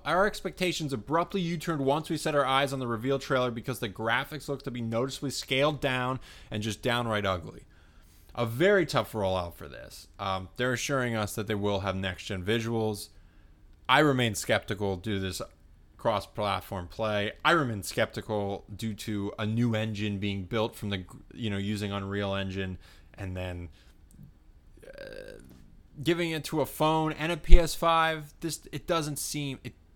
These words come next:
something seems off with this.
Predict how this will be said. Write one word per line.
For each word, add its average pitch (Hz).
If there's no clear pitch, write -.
something 156
seems 123
off 113
with -
this. -